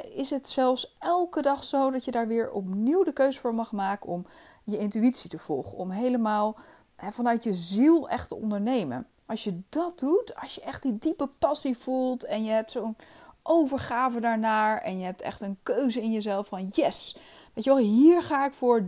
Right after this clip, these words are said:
dit ga ik doen. Nou, dan zul je zien dat alles gaat stromen. Zelf heb ik dat ook vaak meegemaakt als ik iets meer zit in van ja, wat zal ik gaan doen? En eigenlijk moet er nu wel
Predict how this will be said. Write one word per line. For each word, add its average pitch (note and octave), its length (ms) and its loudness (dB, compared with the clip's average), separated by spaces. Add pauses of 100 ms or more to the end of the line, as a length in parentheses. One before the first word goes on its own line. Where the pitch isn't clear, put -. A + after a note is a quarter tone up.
dit D#4+ 240 2
ga C4+ 220 2
ik B3 140 2
doen. A#3+ 360 2 (340)
Nou, F#3+ 240 2
dan F#3+ 120 -2
zul B3+ 220 2
je A3+ 140 4
zien C4+ 280 0
dat A3+ 180 -2 (100)
alles E4+ 420 4
gaat B3+ 220 -4
stromen. D3+ 560 -2 (100)
Zelf B3 300 0
heb A#3 100 0
ik - 60 -12
dat - 160 -6
ook C#4 220 0
vaak A#3+ 180 -4
meegemaakt G3+ 560 -6
als - 160 -10
ik F3 180 -12 (460)
iets A#3+ 240 -2
meer G3+ 300 2
zit G3 300 4
in F3+ 340 -4
van E3 260 -8
ja, F#3 340 4
wat E3+ 140 -6
zal D#3 120 -8
ik E3 100 -8
gaan E3 240 -8
doen? F#3+ 460 0
En - 180 -8
eigenlijk E3 480 -2
moet E3+ 140 -8
er E3 80 -8
nu F3 160 -4
wel E3 340 0